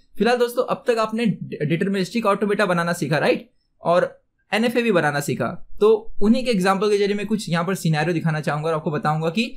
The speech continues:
कैसे कुछ सिनेरियो में हम एप्सिलॉन एनएफ़ए के जरिए जो लैंग्वेज है उसे ईजीली, उसके लिए ईजीली, अ, फाइनाइट ऑटोमेटा डिजाइन कर सकते हैं, ठीक है? तो देखिए,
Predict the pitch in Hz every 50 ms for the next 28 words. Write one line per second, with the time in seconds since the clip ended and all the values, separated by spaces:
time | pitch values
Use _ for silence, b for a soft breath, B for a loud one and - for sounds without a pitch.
0 | B B B B - 202 226 220 262 254 - 240 226 220 196 180 165 160 - 196
1 | 170 190 208 233 226 - 170 156 - - 170 175 196 220 220 214 160 165 165 160
2 | - 190 180 170 151 143 147 156 196 226 233 b b b b b - - - -
3 | 175 180 165 151 151 156 175 202 185 190 208 220 226 - - - - 170 - 233
4 | - - - 175 175 156 180 196 233 247 247 - - - - 170 - - 240 233
5 | 196 190 165 175 214 247 254 233 - - 147 147 143 139 - 151 156 165 165 160
6 | 165 185 180 175 151 156 156 151 - 170 160 135 127 131 131 135 - 131 131 139
7 | 127 - - 127 139 185 202 208 240 - - _ - b b b b b b -
8 | - 262 269 175 170 165 165 - - _ _ - 202 208 226 226 170 120 - -